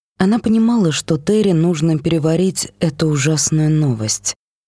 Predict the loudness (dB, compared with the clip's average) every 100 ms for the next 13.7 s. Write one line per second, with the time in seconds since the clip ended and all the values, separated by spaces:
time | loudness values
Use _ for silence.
0 | _ -2 0 0 0 0 0 0 0 0
1 | 0 2 0 0 0 0 2 0 -4 -4
2 | -4 0 0 0 -2 -2 0 0 0 -2
3 | 0 0 -2 _ _ _ 0 2 2 0
4 | -2 -2 0 0 -2 -2 -2 0 0 2
5 | 0 0 0 2 2 2 0 -6 _ _
6 | _ _ _ _ _ _ -2 0 2 0
7 | 0 0 2 0 0 0 0 2 2 2
8 | 2 2 2 -2 -6 _ _ _ _ 0
9 | 2 0 0 -2 0 0 2 0 0 0
10 | -2 0 -2 -2 -4 -2 -2 -2 0 -2
11 | -2 _ _ _ _ _ -2 2 2 2
12 | 0 0 0 0 2 2 0 -2 0 2
13 | 2 2 0 0 2 0